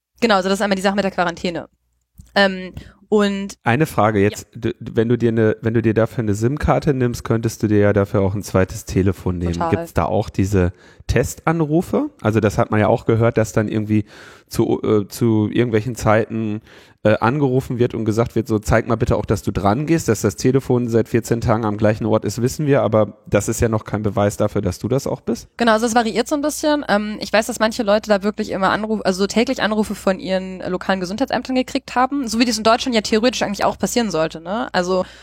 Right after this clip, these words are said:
Speaker 1: Leute, die ich kenne, die in Deutschland Quarantäne waren, denen wurde auch gesagt, dass das Gesundheitsamt regelmäßig anruft. Ähm, und bei mir war das so, ich hab einfach jeden Tag eine S M S gekriegt, wo ich sagen musste, so, ähm, wo ich einfach mit eins antworten musste, wenn ich keine Corona-Symptome hatte.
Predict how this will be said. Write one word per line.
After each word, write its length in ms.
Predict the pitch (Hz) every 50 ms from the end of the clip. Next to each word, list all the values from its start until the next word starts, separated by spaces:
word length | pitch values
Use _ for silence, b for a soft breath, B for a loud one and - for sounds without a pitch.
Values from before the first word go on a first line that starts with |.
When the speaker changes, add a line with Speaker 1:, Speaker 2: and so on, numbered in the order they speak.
| B B B B
Speaker 1:
Leute, 320 | 185 190 196 208 202 226
die 120 | 196 214
ich 80 | 208 -
kenne, 200 | - 220 214 202
die 100 | 190 202
in 40 | 190
Deutschland 300 | 185 190 - - 202 -
Quarantäne 500 | - 190 185 180 175 - 220 214 220 220
waren, 160 | 220 214 214
denen 140 | 220 214 196
wurde 160 | 214 202 180
auch 100 | 190 196
gesagt, 280 | - 208 196 202 - -
dass 80 | -
das 120 | - 196 -
Gesundheitsamt 580 | - 190 202 247 220 208 - - 170 170 -
regelmäßig 460 | 180 170 170 165 170 170 - - -
anruft. 400 | - 170 165 156 135 - - - B B B B B B B B B -
Ähm, 480 | 190 190 190 190 190 190 190 190 185 190 -
und 200 | - 208 202 202
bei 120 | - 196
mir 160 | 208 233 247
war 60 | 240 226
das 160 | 220 208 -
so, 120 | 214 214
ich 160 | 208 196 -
hab 80 | - 202
einfach 240 | - 180 190 - 196
jeden 220 | 180 208 214 214
Tag 180 | - 208 202 -
eine 80 | 202
S 100 | 180 190
M 60 | - -
S 180 | - 214 -
gekriegt, 460 | - 185 - - 190 214 254 - - - B B B B B
wo 100 | B 208
ich 100 | 202 202
sagen 280 | - - 190 196 202 202
musste, 280 | 202 202 202 - - 208
so, 380 | 170 180 190 190 190 190 185 -
ähm, 500 | - 180 180 185 180 185 180 180 180 185 - -
wo 140 | - 190 190
ich 100 | 196 175
einfach 220 | 156 202 - 202
mit 120 | 196 208 -
eins 240 | - 196 220 226
antworten 360 | - 196 196 - 202 196 - 196
musste, 240 | 196 196 - 190
wenn 80 | 190 190
ich 100 | 185 -
keine 160 | - 196 185
Corona-Symptome 720 | 175 - 175 185 202 196 170 165 170 165 - 170 165 160 165
hatte. 300 | 160 - 180 190 233